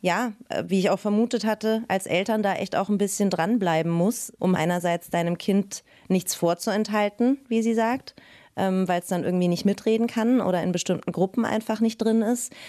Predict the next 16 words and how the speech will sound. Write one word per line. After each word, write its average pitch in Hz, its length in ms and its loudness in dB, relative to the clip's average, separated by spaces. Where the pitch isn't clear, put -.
Man 185 120 0
sich 180 140 -6
gleichzeitig 180 540 -2
ja 180 100 0
aber 175 100 2
auch 170 80 -4
immer 190 200 0
mit 190 180 -2
der 180 80 0
neuesten 175 380 -2
Technologie 180 600 2
auseinandersetzen 151 920 -2
muss. 151 180 -4
Also 160 180 0
ich - 140 -4
selber, 180 400 0